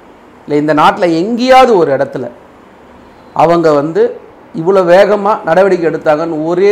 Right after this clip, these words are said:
ஒரு இடத்த சுட்டி காட்ட முடியுமா? எல்லாரும் மறந்திருக்க மாட்டோம், எல்லாரும் வெளிப்படையா பார்த்தோம். இந்த மாலேகான் குண்டுவெடிப்புன்னு ஒரு சம்பவத்தை, அதுல சம்பந்தப்பட்ட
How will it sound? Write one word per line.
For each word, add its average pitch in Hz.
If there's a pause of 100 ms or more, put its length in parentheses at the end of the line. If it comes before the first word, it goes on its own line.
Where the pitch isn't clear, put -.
(160)
ஒரு 160
இடத்த 143
சுட்டி 147
காட்ட 123
முடியுமா? 117 (1500)
எல்லாரும் 226
மறந்திருக்க 233
மாட்டோம், 120
எல்லாரும் 196
வெளிப்படையா 226 (100)
பார்த்தோம். - (320)
இந்த 143 (260)
மாலேகான் 233
குண்டுவெடிப்புன்னு 190
ஒரு 156
சம்பவத்தை, 139 (1500)
அதுல 185 (100)
சம்பந்தப்பட்ட 208